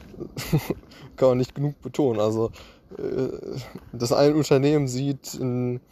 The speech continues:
einen Data Scientist, äh, quasi als, äh, Data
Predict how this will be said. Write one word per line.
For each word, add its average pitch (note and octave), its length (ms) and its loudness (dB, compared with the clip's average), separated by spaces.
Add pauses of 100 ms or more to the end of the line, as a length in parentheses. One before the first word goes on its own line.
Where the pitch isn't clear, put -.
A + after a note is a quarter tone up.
(1040)
einen B2 260 2
Data B2 380 6
Scientist, C#3+ 800 0
äh, C3+ 340 0
quasi B2+ 380 0
als, B2 400 -10
äh, B2 120 -6
Data C3 400 0